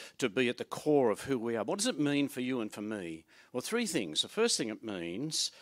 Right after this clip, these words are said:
that to make Jesus the centre of who you are or who we are and what we do, we need to listen and respond to him. And so the scripture that Murray read for us, the, the scripture of the, the call of the initial disciples in Matthew four,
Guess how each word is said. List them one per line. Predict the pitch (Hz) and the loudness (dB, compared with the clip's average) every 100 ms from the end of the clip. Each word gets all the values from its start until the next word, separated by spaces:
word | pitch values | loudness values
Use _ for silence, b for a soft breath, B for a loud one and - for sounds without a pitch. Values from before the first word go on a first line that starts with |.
| B B B | B B B
that | 117 127 | -6 -4
to | 123 | 0
make | 131 185 165 | 2 2 0
Jesus | 127 147 147 135 113 | 0 2 2 2 2
the | 113 | 2
centre | - - 160 180 131 | 4 4 4 4 2
of | 107 - | 0 -2
who | 139 | 0
you | 147 123 113 | 0 2 2
are | 113 104 107 | 2 2 2
or | 104 | 2
who | 127 120 | 2 2
we | 107 170 214 | 2 2 2
are | 90 78 135 - B B | 0 -4 -8 -10 B B
and | 98 | -2
what | 143 | -2
we | 135 | -2
do, | 110 123 113 | -2 -2 -2
we | 113 | -2
need | 110 113 - | -2 -2 -2
to | 107 | -4
listen | 117 139 - 139 120 | -2 2 2 2 -4
and | 117 113 | -6 -4
respond | 113 - - 107 104 | -2 -2 -2 -4 -4
to | 101 | -6
him. | - 87 78 78 _ _ _ _ _ b b b | -10 -12 -12 -14 _ _ _ _ _ b b b
And | |
so | 139 190 | 0 2
the | 185 | 2
scripture | - 233 - 156 | 0 -2 0 -2
that | 131 | 0
Murray | 143 143 | -2 -2
read | 135 156 160 | 0 -2 -2
for | - 104 78 76 | -6 -8 -8 -10
us, | - - - B B B B B | -6 -6 -6 B B B B B
the, | 135 | -8
the | 131 143 | -2 -2
scripture | - 190 185 165 | -2 -2 0 4
of | 139 131 131 | 4 4 2
the, | 123 135 | 0 -2
the | 127 | -4
call | - - 151 156 | -6 2 4 4
of | 135 117 | 0 -4
the | 117 | -2
initial | 131 127 131 | -2 -2 -4
disciples | 123 - 113 117 113 117 | -2 -2 0 -2 -2 -2
in | 107 113 | -2 -2
Matthew | 127 - - 95 | -4 -6 -10 -8
four, | 85 - 117 113 80 | -8 -8 -6 -6 -8